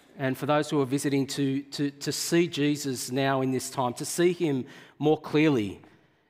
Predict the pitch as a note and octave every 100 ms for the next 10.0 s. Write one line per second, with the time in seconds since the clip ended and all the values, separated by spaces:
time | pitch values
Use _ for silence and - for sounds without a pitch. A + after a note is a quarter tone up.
0 | _ C3 C3 C#3+ D#3+ D3+ - D3+ D3+ B2
1 | B2+ A#2+ A#2+ C3+ - A#2 - C3+ D3+ -
2 | C#3 D3 - B2+ A#2 A#2 A2+ A2+ G#2+ G2+
3 | F2+ - - - _ _ _ _ _ _
4 | _ A#2+ A#2 B2 A#2+ C3+ C3+ D#3 D3 C3
5 | B2 B2 C3 D3 C#3+ C3+ C#3 C#3+ D3+ E3
6 | D#3 A2 B2 D3 C#3+ C3 D#3+ D#3 C#3 A#2+
7 | C3+ C3 C3+ D#3+ D#3+ F3+ D3 D#3 E3 C#3
8 | C3 - B2 C3 - A#2+ - C3+ B2+ B2
9 | C3+ B2 A2+ A2+ A#2+ A2 G2 F#2 F#2 -